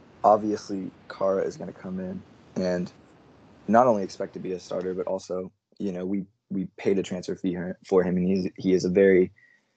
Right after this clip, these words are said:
you know, he's been a good goal scorer all throughout his career, but also I think Pato is, like, one of our best players.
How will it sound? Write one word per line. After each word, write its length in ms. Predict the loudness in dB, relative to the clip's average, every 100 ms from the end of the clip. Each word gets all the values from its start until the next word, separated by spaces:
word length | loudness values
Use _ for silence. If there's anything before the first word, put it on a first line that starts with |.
| _ _ _
you 100 | 4
know, 140 | 4 4
he's 160 | 0
been 160 | 2 2
a 60 | 4
good 180 | 2
goal 180 | 2 0
scorer 260 | 2 2 2
all 120 | 0
throughout 240 | 0 -2
his 120 | -2 -2
career, 220 | 0 2
but 160 | 2
also 260 | 2 2 -2
I 40 |
think 200 | -2 -6
Pato 300 | -6 -8 -6
is, 140 | -8 -8 -10
like, 100 | -8
one 280 | -6 -2 -2
of 80 | 0
our 120 | -2
best 360 | 0 -2 -2
players. 480 | -2 2 2 0 -8